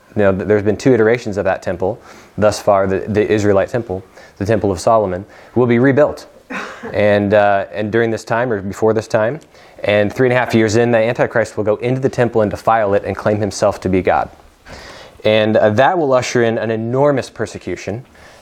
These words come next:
um, both on any new believers that have come since the rapture, as well as on Israel. Uh, and so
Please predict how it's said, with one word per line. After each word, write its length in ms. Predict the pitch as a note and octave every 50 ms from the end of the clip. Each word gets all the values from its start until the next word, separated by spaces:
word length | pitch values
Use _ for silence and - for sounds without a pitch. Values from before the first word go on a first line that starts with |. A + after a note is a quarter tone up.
| _ _ -
um, 240 | G2+ G2+ G2 G2
both 220 | G2 B2+ C3+ D3 C#3+
on 200 | C#3 A#2 A2+ A2
any 220 | B2 B2+ C3+ C3
new 240 | A2+ A2 A2 A#2+ B2+
believers 540 | B2 C3 C3 C3 C3+ C#3 C3+ F3 - F3 -
that 100 | A#2 G#2+
have 160 | A#2 A2 -
come 180 | - A#2+ G#2 G2
since 440 | - - A2+ A2+ D3 D3+ - -
the 160 | - - D3 C#3+
rapture, 440 | D3 C#3+ C#3+ - - F3 E3 E3+ -
as 160 | - A2+ A2+
well 260 | G#2+ G#2+ C3+ C3+ C3 A#2+
as 140 | A2+ G#2+ -
on 300 | - A2+ A2+ A2+ A2+ A2
Israel. 440 | - A2+ A2 F2+ E2+ D#2 A#1+ - - _ _ _ _ - - - - - - _ -
Uh, 280 | F#2+ G2 F#2 F#2 F#2+ -
and 200 | F#2 G2 G2 F#2+
so 380 | - - G#2+ G2+ G2+ F#2+ F#2+